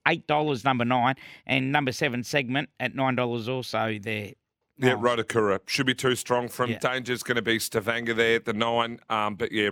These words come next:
Speaker 2: pretty keen on
Speaker 1: Well,
Speaker 2: Rotokura.
Speaker 1: Stavanger is at eight dollars, so there's a nice little,
Speaker 2: Yeah.
Speaker 1: uh, quinella. Let's move on to race six. Number one, uh, Bagli-, Baglioni is your favourite at four dollars forty.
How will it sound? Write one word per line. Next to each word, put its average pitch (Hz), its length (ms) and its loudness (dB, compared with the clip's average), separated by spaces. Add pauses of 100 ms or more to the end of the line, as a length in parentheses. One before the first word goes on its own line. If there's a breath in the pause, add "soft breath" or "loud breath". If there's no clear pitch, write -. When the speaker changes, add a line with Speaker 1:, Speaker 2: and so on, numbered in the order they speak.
Speaker 2:
pretty 117 220 -4
keen 104 260 -4
on 95 100 -4
Speaker 1:
Well, 98 140 -2
Speaker 2:
Rotokura. 92 140 -8
Speaker 1:
Stavanger 120 480 -2
is 107 160 -4
at 113 160 -2
eight 117 200 -2
dollars, 123 320 -4
so 110 200 -6
there's 113 240 -6
a 117 40 -10
nice 107 220 -10
little, 107 240 -8 (560 loud breath)
Speaker 2:
Yeah. 110 300 0
Speaker 1:
uh, 98 40 -6 (260)
quinella. 123 340 0 (420 loud breath)
Let's 143 180 -2
move 147 220 2
on 147 120 2
to 139 100 4
race 139 280 2
six. - 400 -2
Number 170 260 2
one, 156 380 2 (600)
uh, 139 260 4
Bagli-, 143 680 0 (680)
Baglioni 139 680 2
is 117 120 -4
your 127 80 -2
favourite 147 320 2
at 110 80 -8
four 151 160 -4
dollars 120 280 -2
forty. 139 460 -2